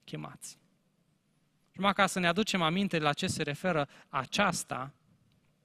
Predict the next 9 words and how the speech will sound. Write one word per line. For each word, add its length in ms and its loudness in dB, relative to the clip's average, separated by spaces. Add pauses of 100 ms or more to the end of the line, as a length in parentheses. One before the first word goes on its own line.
(1000)
ne 120 -2
ducem 280 4
puțin 280 0
în 100 4
trecut 340 0
să 140 -2
vedem, 320 0
de 100 2
exemplu, 600 0